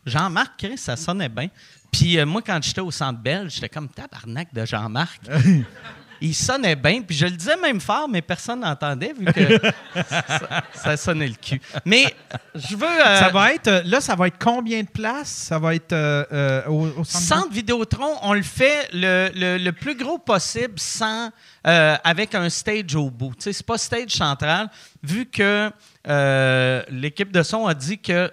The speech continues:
Speaker 1: pour avoir le meilleur son, c'était au bout. Comme ça, tu peux blaster le public.
Speaker 2: Ouais.
Speaker 1: Euh, tandis que nous autres, l'année passée, tu peux pas trop blaster, sinon, euh, ça, ça fait du feedback. Fait que c'est, je pense que c'est douze ou treize mille.
Speaker 2: OK.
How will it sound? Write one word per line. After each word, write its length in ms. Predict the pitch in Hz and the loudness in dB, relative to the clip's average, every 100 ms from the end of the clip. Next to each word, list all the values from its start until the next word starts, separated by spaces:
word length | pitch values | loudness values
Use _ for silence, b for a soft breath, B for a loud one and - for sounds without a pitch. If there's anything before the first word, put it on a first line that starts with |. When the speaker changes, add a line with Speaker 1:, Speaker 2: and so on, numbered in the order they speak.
| - | -4
Speaker 1:
pour 140 | 202 | -2
avoir 160 | 202 208 | 0 0
le 100 | 208 | -2
meilleur 240 | 170 175 156 | 0 0 0
son, 260 | - 190 | -4 -6
c'était 220 | 185 - | -8 -6
au 160 | 156 151 | -4 -4
bout. 180 | 135 170 | -6 -8
Comme 240 | - 139 | -4 -4
ça, 160 | - 175 | -4 -6
tu 140 | - | -4
peux 200 | - 165 165 B B - | -2 -2 -4 B B -4
blaster 580 | 143 175 175 - - 202 | -2 -2 -2 -4 -4 -6
le 60 | |
public. 640 | 151 165 127 123 147 151 - - | -6 -6 -6 -4 -4 -6 -14 -6
Speaker 2:
Ouais. 220 | 131 127 | -2 0
Speaker 1:
Euh, 180 | 123 135 123 | 2 0 2
tandis 320 | - 170 160 | 2 2 0
que 100 | 214 | -4
nous 200 | 208 190 | -4 -2
autres, 160 | 240 254 | -2 0
l'année 160 | 170 156 | 0 0
passée, 480 | 160 143 - 214 - b b _ - 143 | 0 0 0 -4 -6 b b _ -20 -14
tu 80 | - | 2
peux 140 | - | 2
pas 160 | 165 233 | 2 -4
trop 220 | - 233 | -8 -6
blaster, 500 | 175 143 131 - 233 | -2 -2 -2 -8 -10
sinon, 600 | 240 - 185 156 180 190 | -10 -10 -6 -4 -2 0
euh, 260 | 135 120 113 | 0 0 -2
ça, 320 | - - 113 82 | -6 -4 -4 -6
ça 280 | - - | -10 -8
fait 140 | 120 156 | -8 -8
du 100 | 135 | -12
feedback. 480 | - 131 113 143 214 B B _ | -12 -10 -6 -6 -6 B B _
Fait 100 | 180 | -6
que 100 | - | -4
c'est, 240 | - 208 | -6 -6
je 160 | 151 - | -6 -6
pense 240 | - 233 302 | -4 -6 -8
que 40 | |
c'est 280 | - - 156 143 _ - | -10 -8 -10 -12 _ -14
douze 360 | 143 254 185 | -12 -12 -12
ou 60 | 143 | -6
treize 400 | - 135 117 95 | -2 -2 -4 -8
mille. 200 | 104 82 _ _ - | -12 -12 _ _ -4
Speaker 2:
OK. 220 | 190 | -2